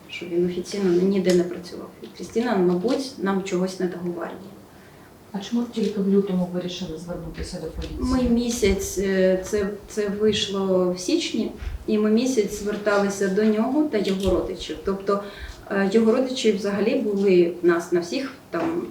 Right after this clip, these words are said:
Speaker 1: святах, приїжджали до нас на новорічні свята, були великою компанією. Ми звернулися до них, про це повідомили і намагалися якось, ну, давайте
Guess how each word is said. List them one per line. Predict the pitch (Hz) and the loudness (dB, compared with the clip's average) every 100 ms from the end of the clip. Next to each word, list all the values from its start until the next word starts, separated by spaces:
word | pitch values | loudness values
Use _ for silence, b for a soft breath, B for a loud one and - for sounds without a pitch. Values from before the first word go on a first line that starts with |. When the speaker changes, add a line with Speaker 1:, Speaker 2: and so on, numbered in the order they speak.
| - | -12
Speaker 1:
святах, | - 185 180 190 196 202 - | -8 -4 0 4 4 2 0
приїжджали | 170 156 180 185 175 | -2 0 0 2 2
до | 165 | 4
нас | 170 165 - - | 4 4 -2 -4
на | 165 160 | -4 -2
новорічні | 160 160 175 214 - 185 | -4 -4 -2 -2 0 0
свята, | 180 170 170 175 170 170 | 0 -2 -4 0 -2 0
були | 170 165 156 151 - - | -2 0 0 -2 -4 -4
великою | 151 185 233 196 | 0 0 2 2
компанією. | 180 175 175 170 165 165 175 - B B B B - - | 2 0 2 0 0 -2 -4 -6 B B B B -12 -2
Ми | 196 | 0
звернулися | 202 214 226 233 220 208 | 2 0 2 4 2 2
до | 185 | 0
них, | 196 247 269 - | 0 0 -4 -8
про | - | -6
це | 185 185 | -4 -2
повідомили | 185 180 180 214 233 185 | -2 -2 0 2 2 4
і | 175 175 175 175 170 160 170 | 4 4 4 6 6 4 4
намагалися | 175 185 196 185 - | 4 4 0 0 2
якось, | - 180 180 185 - 160 | 4 4 2 -6 -6 2
ну, | 175 170 | 2 2
давайте | 175 185 180 170 | 0 -2 0 -2